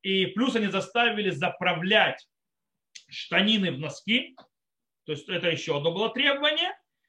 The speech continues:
И, э, прятать пейсы, то есть, да, пейсы, которые висели у гурских, то есть хасиды ходят с длинными пейсами обычно, прятать пейсы под головные уборы, чтобы их не было видно.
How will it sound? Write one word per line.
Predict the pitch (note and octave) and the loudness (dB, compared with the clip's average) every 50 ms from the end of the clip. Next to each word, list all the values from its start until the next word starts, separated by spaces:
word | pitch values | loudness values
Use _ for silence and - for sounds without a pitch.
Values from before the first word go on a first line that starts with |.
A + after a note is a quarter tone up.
| _ _ _ _ _ _ _ | _ _ _ _ _ _ _
И, | - A3 A#3+ C4 C4+ C#4 C#4 C#4 C#4 C#4 C#4 C#4 C#4 C#4 C4+ C4+ C4+ C4+ C4+ C4+ C4+ C4+ C4+ C4+ C4+ C4+ A#3+ - _ _ _ _ _ _ _ - F#3+ | -2 0 2 2 4 4 2 2 2 2 2 0 0 0 0 0 0 -2 -2 -4 -6 -8 -8 -8 -8 -10 -12 -14 _ _ _ _ _ _ _ -14 -8
э, | F#3+ F#3+ D3+ - | -8 -6 -6 -2
прятать | - F#3+ A#3+ C4+ C4+ C4+ B3+ G#3 - - - _ - | 2 4 4 4 4 2 0 -2 -4 -6 -14 _ -2
пейсы, | G3+ C4 D#4 F4 E4+ D#4 - - G3 D3+ | 0 0 2 2 0 0 -2 -4 -6 -4
то | - E3 | -2 -4
есть, | D#3+ D3 | -2 0
да, | D3+ F3+ E3+ | 0 0 0
пейсы, | - G#3 G#3+ G#3 - F#3 D#3+ | 0 0 -4 -4 -4 -6 -8
которые | E3+ D#3+ C#3 E3 D#3 D#3 | -6 -4 -4 -2 -4 -4
висели | D#3 D#3+ - - - F#3 F3 E3 D#3 D3+ D3+ - | -6 -8 -10 -8 -4 -4 -2 -2 -2 -4 -6 -8
у | D#3 D3 D3 C#3+ C#3+ C#3 C3+ C#3 C3+ C3 | -8 -8 -6 -6 -6 -6 -8 -8 -8 -8
гурских, | B2+ D#3+ G3+ F3+ - - - B2+ | -6 -6 -6 -6 -6 -10 -12 -16
то | - | -16
есть | C3 - | -14 -12
хасиды | - C#3 - F#3 D3+ C#3+ | -12 -10 -8 -8 -8 -4
ходят | A#2+ E3 D3+ C#3 | -2 -2 -2 -2
с | C3 | -2
длинными | B2+ D3+ D#3 D3+ D3 D3 C#3+ | -8 -10 -8 -8 -8 -10 -8
пейсами | D3 D4+ E4+ E4+ B3+ B3 | -6 -6 -6 -4 -6 -6
обычно, | A#3 A3 - - F#3 - _ _ _ _ _ | -6 -6 -8 -10 -12 -16 _ _ _ _ _
прятать | - G3 A#3 A#3+ A#3+ - F3+ C#3 - | 0 2 2 2 2 0 -4 -6 -2
пейсы | - A#3 C4 B3+ - B3 | 0 0 0 0 -2 -4
под | - G#3 E3+ D#3 | -4 -4 -4 -2
головные | D#3 E3 E3 D#3+ D#3+ E3 E3 | 0 0 0 0 -2 -2 -4
уборы, | D#3 D#3 E3 F#3+ C4 C#4 C#4 | -4 -4 -2 0 0 2 0
чтобы | - - G3+ - - | 0 -2 -6 -12 -12
их | C#3 - | -10 -6
не | E3 D#3+ D#3+ | -4 -2 -2
было | C#3+ D3 D3 C#3+ | -2 -2 -4 -6
видно. | C3+ A#2+ A2 - - | -6 -8 -12 -16 -18